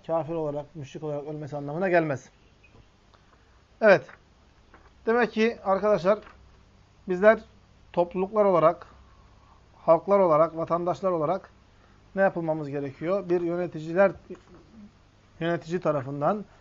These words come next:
yönetilmemiz, başımızda bir yöneticinin olması gerekiyor ki o toplumda ne olmasın?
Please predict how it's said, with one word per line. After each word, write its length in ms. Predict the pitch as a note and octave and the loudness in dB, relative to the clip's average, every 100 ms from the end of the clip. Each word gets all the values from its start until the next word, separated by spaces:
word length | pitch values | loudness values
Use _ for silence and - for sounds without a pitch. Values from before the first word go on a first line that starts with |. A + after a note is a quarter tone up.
| _ _ _ - | _ _ _ -8
yönetilmemiz, 800 | D3+ E3 E3+ E3 D#3 D#3+ G#3 - _ _ _ - | -4 -2 -2 -4 -4 -4 -6 -8 _ _ _ -12
başımızda 420 | D3+ E3+ F3 G3 | -8 -6 -2 0
bir 40 | |
yöneticinin 420 | F3+ F#3 E3+ F3 F#3 | 2 0 -4 -4 -4
olması 520 | E3 D#3 E3 - E3+ | -4 -6 -10 -8 -6
gerekiyor 480 | D3 C3 B2 G#3 A3+ | -4 -6 0 4 4
ki 280 | G3+ D#3+ - _ _ _ _ _ - | 4 0 -4 _ _ _ _ _ -8
o 120 | G3 | -6
toplumda 560 | F#3+ F#3 F3+ F3 E3 D#3+ | -4 -4 -6 -6 -4 0
ne 100 | F#3+ | 2
olmasın? 560 | E3+ D3+ C3+ F#3 A3 | 2 -2 -6 -6 -8